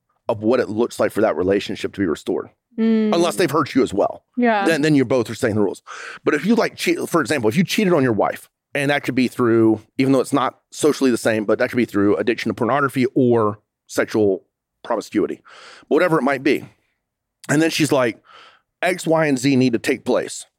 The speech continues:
Speaker 1: These things need to be in place." There needs to be, like, uh, uh, once again, I'm using the hypotheticals, but there needs to be, um, a filter on your phone and on, you know, um, the, there's different things you can put in place where, like,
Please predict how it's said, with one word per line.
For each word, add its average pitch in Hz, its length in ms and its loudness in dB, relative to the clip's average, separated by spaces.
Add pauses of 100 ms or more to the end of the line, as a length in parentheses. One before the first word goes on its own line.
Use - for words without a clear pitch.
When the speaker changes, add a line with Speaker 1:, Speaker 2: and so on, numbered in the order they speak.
(160)
Speaker 1:
These 151 240 0
things 143 220 0
need 147 60 2
to 127 40 2
be 127 60 2
in 117 40 -2
place." 107 200 0
There 101 120 -2
needs 123 140 -2
to 107 60 -16
be, 120 100 2
like, 104 240 2 (440)
uh, 82 160 -8 (260)
uh, 101 160 -4
once 135 200 -2
again, 113 120 -2
I'm 117 60 0
using 117 160 0
the 101 60 -2
hypotheticals, 87 640 -2
but - 140 -2
there 120 80 -2
needs 127 160 -2
to 110 80 -12
be, 104 200 0 (520)
um, 85 460 -2 (440)
a - 40 -12
filter 165 480 2
on 117 180 0
your 107 160 2
phone 135 600 0
and 92 320 -2
on, 90 680 -2 (120)
you 107 100 -6
know, 87 360 0 (100)
um, 87 280 -2
the, 90 200 2 (300)
there's 123 260 -4
different 123 280 -4
things 110 200 -2
you 107 80 -6
can 90 100 -12
put 107 120 -2
in 92 80 -6
place 98 260 0
where, 101 160 2
like, 87 200 0